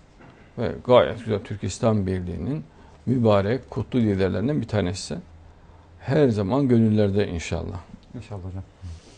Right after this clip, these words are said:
Speaker 1: Ana sütü gibi ak derdim ben her zaman. Muhsin Yazıcıoğlu, e, kardeşim hep böyle söylerdim. Mütevazilik, sevecenlik, güzel ahlak,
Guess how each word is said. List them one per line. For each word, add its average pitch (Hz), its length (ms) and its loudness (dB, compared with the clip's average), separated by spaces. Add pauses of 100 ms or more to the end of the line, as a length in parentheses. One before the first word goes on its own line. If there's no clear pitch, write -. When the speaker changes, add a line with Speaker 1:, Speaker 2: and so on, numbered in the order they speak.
(680)
Speaker 1:
Ana 143 260 2
sütü 143 320 -4
gibi 123 260 2
ak - 320 2
derdim 90 320 0
ben 101 300 -4
her 117 100 8
zaman. 87 320 -4 (680)
Muhsin 98 320 -2
Yazıcıoğlu, 92 720 -2 (800)
e, - 120 -10 (720)
kardeşim 92 540 -2
hep 127 200 -4
böyle 101 200 6
söylerdim. 78 680 -4
Mütevazilik, 104 1000 4
sevecenlik, 98 880 4
güzel 104 340 4
ahlak, 95 380 2